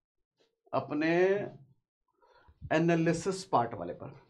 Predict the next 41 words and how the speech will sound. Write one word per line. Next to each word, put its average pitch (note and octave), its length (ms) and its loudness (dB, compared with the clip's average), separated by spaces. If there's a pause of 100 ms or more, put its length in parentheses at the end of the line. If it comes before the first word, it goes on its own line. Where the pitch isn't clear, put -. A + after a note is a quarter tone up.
(320)
ये A#3+ 60 4
मैंने C4+ 180 10
बैंक G#3+ 400 8
निफ्टी G3+ 300 6
का A3+ 80 8
ऑप्शन G3 300 10
चेन E3+ 260 6
खोल B2 200 2
रखा G#2+ 260 -4
है। G#2 80 -8
आप D3+ 240 8
Google E3+ 220 4
में G3+ 100 2
सीधा F3+ 240 6
लिखोगे F3+ 320 8
ऑप्शन F#3 440 6
चेन, D3+ 400 -2 (400)
पहला F#3+ 260 12
लिंक F3 240 10
आएगा, D#3+ 240 10
उस F#3+ 160 6
पर F#3+ 100 0
क्लिक F3+ 300 0
करोगे, F3+ 240 6
सीधा E3 220 6
यहीं D3 340 6
आओगे। A2+ 300 -4 (300)
उसमें D#3 240 4
आप D3+ 140 6
निफ्टी, D#3+ 320 4
हमने G#3 180 0
बैंक D#3+ 300 4
निफ्टी D3+ 300 4
सेलेक्ट C#3+ 280 4
करके C#3+ 200 2
बैंक C3 260 4
निफ्टी A#2+ 280 -2
हमने G3+ 180 0
खोल - 280 -2
रखा - 260 -16
है। - 60 -20